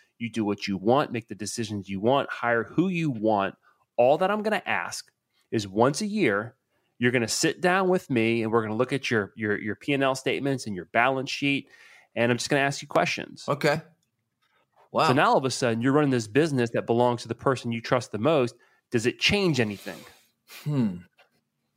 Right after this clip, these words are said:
Speaker 1: Maybe it
Speaker 2: I can
Speaker 1: does.
Speaker 2: see.
Speaker 1: May-, maybe
Speaker 2: Mm-hmm.
Speaker 1: it doesn't. Uh, so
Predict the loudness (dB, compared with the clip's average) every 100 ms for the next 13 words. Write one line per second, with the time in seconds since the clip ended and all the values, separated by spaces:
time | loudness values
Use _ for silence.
0 | _ _ 0 0 0 2 4 4 4 2
1 | 2 0 0 0 2 2 2 2 2 2
2 | -4 -6 _ _ _ _ _ _ _ _
3 | _ _ _ -2 0 -2 -6 -20 _ 2
4 | 2